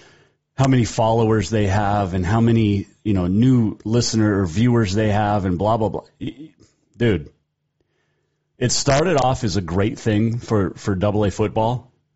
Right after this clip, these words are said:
when you started this page a few years ago. It was a great thing. But move on, dude. <laughs> You're not covering the kids. You're not fo-, you have, you have your own agenda,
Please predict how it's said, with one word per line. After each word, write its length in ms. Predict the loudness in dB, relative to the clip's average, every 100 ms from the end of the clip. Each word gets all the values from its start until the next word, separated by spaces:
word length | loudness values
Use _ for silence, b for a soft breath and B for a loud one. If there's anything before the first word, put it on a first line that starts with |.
| _ _
when 160 | -2 0
you 80 | 0
started 340 | 0 0 0
this 140 | -4
page 320 | -2 -2 -2 -2
a 40 |
few 180 | -4 -2
years 280 | 0 -2 -2
ago. 340 | -2 -2 -4 -6
It 20 |
was 120 | -4
a 40 |
great 300 | -2 0 0
thing. 300 | -2 -4 -6 -12 _ _ _ _ _ _ _ _ _ _ _ _ _ _ 0
But 360 | 2 0 -6 _ _ _ _ _ _ _ _ _ _ _ _ _ _ -2
move 200 | 2 2
on, 240 | 2 0
dude. 240 | 0 -2 -4 _ _ _ _ _ _ _ _ _ _ _ -8
<laughs> 800 | -6 -6 -10 -16 -20 -20 -8 0
You're 160 | 2
not 240 | 4 2 0
covering 440 | 0 2 2 2
the 80 | 0
kids. 300 | 0 -2 0
You're 120 | 2
not 200 | 2 0
fo-, 220 | 0 -2
you 340 | 0 0 2 4
have, 500 | 2 2 0 -2 -8 -20 -6
you 260 | 0 2
have 200 | 2 2
your 160 | 2 2
own 160 | 2
agenda, 460 | 0 0 0 0 -4